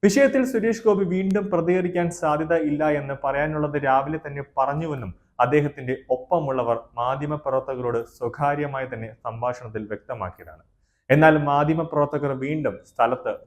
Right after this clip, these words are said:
തുടരുകയായിരുന്നു. രാമനിലയം ഗസ്റ്റ് ഹൗസിൽ മാധ്യമപ്രവർത്തകർ വഴി തടഞ്ഞതായി കാണിച്ച് കേന്ദ്ര പെട്രോളിയം പ്രകൃതിവാതക ടൂറിസം സഹമന്ത്രി സുരേഷ് ഗോപി തൃശൂർ സിറ്റി പോലീസിൽ പരാതി നൽകുകയുണ്ടായിരുന്നു. അതിനുശേഷമാണ് തൃശൂർ സിറ്റി പോലീസ് ഇന്നലെ തന്നെ കേസെടുത്ത്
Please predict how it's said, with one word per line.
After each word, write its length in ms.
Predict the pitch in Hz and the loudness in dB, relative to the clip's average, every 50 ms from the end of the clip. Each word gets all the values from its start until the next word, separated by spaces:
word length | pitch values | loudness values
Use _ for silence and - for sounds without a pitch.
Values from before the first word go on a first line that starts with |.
| _ | _
തുടരുകയായിരുന്നു. 720 | - 110 101 101 104 107 104 98 98 85 82 82 85 85 _ _ _ _ _ _ _ _ _ - 175 | -6 -6 -4 -4 -4 -6 -8 -8 -8 -10 -10 -12 -16 _ _ _ _ _ _ _ _ _ _ 6 8
രാമനിലയം 580 | 202 220 233 240 262 277 269 254 247 247 247 226 | 10 10 10 8 6 4 4 6 8 8 8 6
ഗസ്റ്റ് 260 | 208 208 208 - 220 | 4 2 2 2 2
ഹൗസിൽ 300 | 208 196 202 202 190 180 | 2 2 0 -2 -2 -2
മാധ്യമപ്രവർത്തകർ 960 | 170 165 160 165 170 175 180 190 190 190 175 175 170 175 170 160 160 151 147 151 | -2 -2 -2 -2 0 -2 -2 -4 -4 -2 -2 -2 -2 0 -2 -2 -2 -4 -6 -4
വഴി 200 | 135 135 143 160 | -2 0 0 0
തടഞ്ഞതായി 500 | 165 165 156 151 147 151 147 147 147 147 | 0 0 -2 -2 -2 0 0 2 0 0
കാണിച്ച് 400 | 147 147 139 139 131 - - 107 - - _ _ _ - | 0 -4 -6 -6 -8 -8 -6 -8 -8 -8 _ _ _ 2
കേന്ദ്ര 300 | 139 143 151 151 151 151 | 2 2 4 2 0 -2
പെട്രോളിയം 600 | 147 151 - 143 - - - 156 156 151 151 147 147 - _ - | -2 -2 -4 -4 -4 -2 0 0 2 2 0 -2 -4 -6 _ 0
പ്രകൃതിവാതക 600 | 156 151 170 175 190 175 160 151 147 147 143 143 | 0 2 2 2 2 2 2 2 0 0 -4 -6
ടൂറിസം 520 | 139 - 139 139 147 151 151 - 156 147 | -6 -6 -6 -4 -4 -4 -6 -8 -10 -14
സഹമന്ത്രി 540 | - - 135 131 147 139 139 135 131 131 131 | -12 -12 -12 -10 -10 -10 -8 -8 -8 -8 -8
സുരേഷ് 400 | 131 - 135 127 135 135 135 131 | -8 -8 -6 -4 -4 -4 -4 -2
ഗോപി 240 | 127 117 117 117 117 - - _ _ _ _ - | -2 -2 -2 -4 -6 -8 -12 _ _ _ _ 2
തൃശൂർ 320 | 185 - 208 208 196 175 | 2 4 4 4 4 2
സിറ്റി 300 | - - 180 151 - 208 | 0 -4 -6 -4 -2 -2
പോലീസിൽ 500 | 202 180 175 156 143 - - 131 127 - - - | 0 2 2 2 2 2 0 -2 -4 -4 0 2
പരാതി 280 | 135 131 139 139 139 135 | 4 4 4 4 2 0
നൽകുകയുണ്ടായിരുന്നു. 720 | 131 120 117 113 113 110 104 98 92 90 85 85 85 85 - _ _ _ _ _ _ _ _ _ - - - _ - | -2 -4 -4 -2 -2 -2 0 0 0 0 0 -2 -4 -10 -14 _ _ _ _ _ _ _ _ _ -20 -20 -4 _ 6
അതിനുശേഷമാണ് 840 | 190 196 240 262 247 247 220 214 208 196 185 175 165 156 156 143 - - - _ _ _ - | 6 6 6 4 2 2 2 2 2 0 0 2 2 2 0 0 -2 -6 -14 _ _ _ -4
തൃശൂർ 300 | 147 143 - 160 156 151 156 | -4 0 2 2 2 2 0
സിറ്റി 320 | - - 151 151 - 170 | -4 -8 -8 -4 -2 0
പോലീസ് 360 | 151 156 156 156 160 156 - | 0 2 2 2 2 0 -2
ഇന്നലെ 240 | 147 143 151 156 156 151 | -4 -2 -2 -2 0 0
തന്നെ 160 | 147 147 143 | -2 -2 -4
കേസെടുത്ത് 600 | 143 - 139 135 139 135 151 139 131 131 - 135 | -6 -4 -4 -4 -2 -2 -2 -4 -4 -2 -2 0